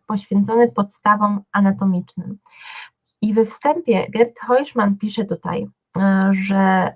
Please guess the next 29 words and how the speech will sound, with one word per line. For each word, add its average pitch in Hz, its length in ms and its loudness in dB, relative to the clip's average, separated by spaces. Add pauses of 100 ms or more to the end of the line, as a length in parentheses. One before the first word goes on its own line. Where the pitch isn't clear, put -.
(120)
właśnie 202 420 0
koń 240 300 0
jako 214 220 -2
istota 208 380 -4
nieznana, 190 640 -2 (680)
mm, 190 300 6 (220)
że 202 60 4
jak 196 240 0
dotąd 226 440 0 (140)
w - 60 -16
ponad 202 420 -4
trzystu 240 420 -4
wykładach, 202 680 -2 (100)
mm, 196 360 2
na 196 160 4
moment 196 340 0
pisania 202 380 -4
tej 240 160 -2
książki, 202 580 -8 (480)
e, 185 140 -2
przedstawił 240 600 0
funkcjonalną 214 840 0
anatomię 202 520 -2
konia, 170 380 -4 (880)
anatomię 170 440 0
konia 208 260 0
wierzchowego. 185 640 -4 (680)
E, 196 540 4 (180)
i 208 220 0